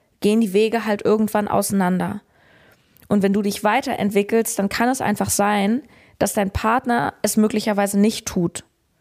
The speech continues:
Es kann sein, dass er mitzieht, dass er trotzdem in dieselbe Richtung schaut wie du, ähm,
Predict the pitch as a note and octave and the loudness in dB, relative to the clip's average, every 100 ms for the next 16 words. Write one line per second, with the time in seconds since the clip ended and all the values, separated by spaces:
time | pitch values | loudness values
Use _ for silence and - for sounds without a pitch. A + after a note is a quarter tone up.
0 | _ _ _ - - A3 G#3+ G#3 G3 G3 | _ _ _ -12 -2 0 2 0 0 -2
1 | F#3 F#3+ B3+ - - B3 A#3+ G3+ - - | 2 4 2 -2 0 2 2 0 -2 -2
2 | G#3 G#3 - G#3 G3 G3 F#3+ F#3 F#3+ C4 | -2 -2 0 2 4 4 2 2 2 0
3 | - A#3 - G3+ G3+ G3+ G3 F#3 F#3+ G3+ | 0 0 2 2 2 0 0 2 4 4
4 | G3+ - - - - F#3 F#3 F#3 F#3 | 2 -10 -20 -10 -2 0 0 0 -2